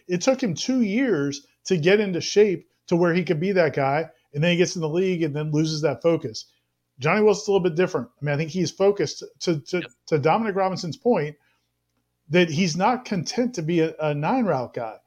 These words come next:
Speaker 1: He has worked to be a complete wide receiver. And that now, when, when you have his size and, and, and speed, running all those different routes, and you can move him around and match him up and play chess,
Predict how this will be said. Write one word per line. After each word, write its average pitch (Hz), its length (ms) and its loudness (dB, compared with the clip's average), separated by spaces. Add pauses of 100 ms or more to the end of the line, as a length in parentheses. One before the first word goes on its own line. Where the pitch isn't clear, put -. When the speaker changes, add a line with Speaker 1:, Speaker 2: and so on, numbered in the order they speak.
(180)
Speaker 1:
He 214 240 4
has 208 160 6
worked 190 540 0
to 175 80 2
be 185 180 0
a 160 80 6
complete 175 440 -4
wide 156 200 0
receiver. 165 540 -2 (220)
And 156 160 2
that 190 320 0
now, 170 340 2
when, 151 240 -4
when 147 140 -4
you 139 80 -2
have 190 220 0
his 208 200 2
size 202 400 -2
and, 180 180 -8
and, 160 300 -6
and 160 220 -4 (100)
speed, 165 560 -2 (560)
running 185 400 2
all 175 320 4
those 202 180 4
different 185 280 0
routes, 190 280 2
and 143 80 -4
you 175 100 -2
can 180 140 4
move 185 200 4
him 185 120 0
around 180 320 0
and 135 100 -2
match 175 280 0
him 180 80 -2
up 180 180 2
and 123 140 -6
play 170 180 0
chess, 185 380 0